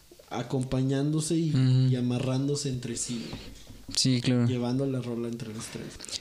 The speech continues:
Speaker 2: Y por ahí una, una cuestión de producción también muy interesante es que, eh, también como que ya empezaban a, a usar esto que después se po-, popularizaría demasiado,
Speaker 1: Ujú.
Speaker 2: Que, bueno, no, en realidad no,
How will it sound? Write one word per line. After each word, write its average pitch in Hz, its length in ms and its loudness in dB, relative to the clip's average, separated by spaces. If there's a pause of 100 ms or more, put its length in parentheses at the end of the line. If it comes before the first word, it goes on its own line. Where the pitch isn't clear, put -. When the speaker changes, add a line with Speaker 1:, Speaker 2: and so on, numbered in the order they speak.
Speaker 2:
Y 156 140 6
por 165 140 4
ahí 180 160 6
una, 220 180 6
una 214 240 4
cuestión 170 300 4
de 185 80 4
producción 143 420 4
también 156 240 4
muy 160 80 4
interesante 131 880 4
es 123 180 6
que, 143 480 4
eh, 123 380 4
también 127 680 4 (840)
como 131 220 4
que 135 100 2
ya 135 80 6
empezaban 147 600 4
a, 123 240 2
a 123 80 4
usar 127 580 4
esto 123 340 2
que - 220 2
después 117 300 2
se 131 100 2
po-, 117 320 -2 (160)
popularizaría 117 880 2
demasiado, 123 520 4
Speaker 1:
Ujú. 156 100 -2 (560)
Speaker 2:
Que, 127 280 4
bueno, 127 360 4
no, 156 220 2
en 120 60 2
realidad 135 220 2
no, 107 140 2